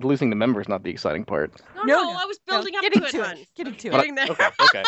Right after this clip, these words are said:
Speaker 1: okay.
Speaker 2: <laughs> No, we lost someone, and, and part of our rants are why he left, I think. But, um, I, I spent a night chatting with people in the Party Finder, and I snagged us a new bard, and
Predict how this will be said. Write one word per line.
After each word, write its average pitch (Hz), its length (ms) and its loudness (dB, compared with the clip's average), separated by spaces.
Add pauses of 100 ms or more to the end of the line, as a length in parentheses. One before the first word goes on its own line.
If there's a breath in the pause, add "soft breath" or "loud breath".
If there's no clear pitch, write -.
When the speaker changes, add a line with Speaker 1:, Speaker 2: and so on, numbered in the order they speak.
(120)
Speaker 1:
okay. 440 200 -4
Speaker 2:
<laughs> - 1300 -18
No, 415 80 -10 (200)
we 359 100 -16
lost 339 300 -14
someone, 320 420 -16 (180)
and, 254 220 -18
and 247 120 -20 (180)
part 277 160 -16
of 302 80 -18 (500)
our 226 160 -14
rants 247 400 -18
are 196 180 -18
why 190 200 -20
he 214 100 -20
left, 185 300 -20
I 180 80 -20
think. 196 340 -20
But, 214 160 -14
um, 196 260 -10 (520 soft breath)
I, 202 200 -10 (800)
I 233 80 -16
spent 269 300 -18
a 262 60 -18
night 233 340 -8
chatting 233 340 -8
with 226 160 -12
people 226 600 -12
in 202 200 -12
the 190 80 -14
Party 285 300 -10
Finder, 233 480 -8
and 202 380 -6
I 170 120 -12
snagged 233 380 -10
us 240 160 -14
a 226 40 -12
new 208 140 -12
bard, 190 540 -6
and 170 320 -14